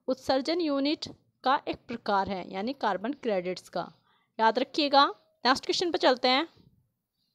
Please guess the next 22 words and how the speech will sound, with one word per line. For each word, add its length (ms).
हमारा 240
नेक्स्ट 320
इंपॉर्टेंट 480
क्वेश्चन 320
है, 120
आईसीटी 600
किसका 440
संक्षिप्त 600
नाम 320
है? 160
तो 80
दोस्तों, 480
वह 120
फुल 220
फॉर्म 340
है 140
इन्फॉर्मेशन 800
एंड 180
कम्युनिकेशन 720
टेक्नोलॉजी। 880
याद 180
रखिएगा। 540